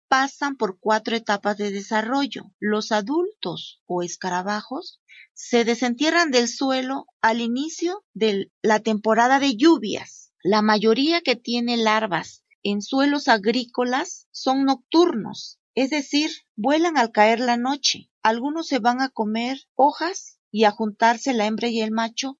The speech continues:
para dejar la descendencia. Otros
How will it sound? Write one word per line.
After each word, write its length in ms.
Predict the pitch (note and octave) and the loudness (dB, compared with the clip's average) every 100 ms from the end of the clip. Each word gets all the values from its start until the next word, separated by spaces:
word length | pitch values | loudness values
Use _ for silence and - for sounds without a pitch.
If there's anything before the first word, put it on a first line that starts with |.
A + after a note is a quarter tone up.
| - | 0
para 240 | G3 F3+ | 2 4
dejar 340 | F3+ F#3 G3 | 0 -2 -2
la 160 | G3 G3 | 0 -2
descendencia. 1040 | F#3+ G3+ A3 A3 C4 D4 C#4+ - D#3 - _ _ - | -4 -6 -6 -4 -2 -4 -6 -10 -12 -14 _ _ -2
Otros 640 | A3+ - A#3+ E4+ - | 0 0 -6 -8 -14